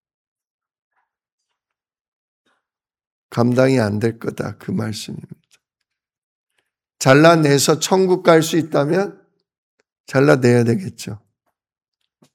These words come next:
그러나 우리는 잘라내도 진짜 나중에는 목까지도 잘라내야 될 만큼 우리 육신은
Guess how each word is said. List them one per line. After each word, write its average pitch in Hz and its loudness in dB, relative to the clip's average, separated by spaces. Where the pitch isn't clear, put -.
그러나 139 2
우리는 147 2
잘라내도 139 -2
진짜 - -4
나중에는 131 0
목까지도 139 -4
잘라내야 127 -2
될 120 -4
만큼 113 -8
우리 117 -2
육신은 120 -4